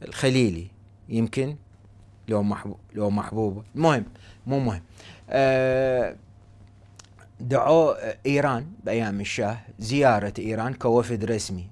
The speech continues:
دكتور مصطفى جواد، جعفر الخليلي، أحد العلماء العراقيين، فنزلوا بالفندق اثنيناتهم كوفد رسمي.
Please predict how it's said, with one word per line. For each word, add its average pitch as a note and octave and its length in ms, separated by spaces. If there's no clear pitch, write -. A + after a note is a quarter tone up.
دكتور A2 320
مصطفى A#2+ 640
جواد، B2 480
جعفر A2 320
الخليلي، B2 440
أحد A2+ 220
العلماء F#2+ 460
العراقيين، F2 680
فنزلوا C#3+ 480
بالفندق A#2 540
اثنيناتهم G#2 560
كوفد G#2+ 580
رسمي. C#3+ 420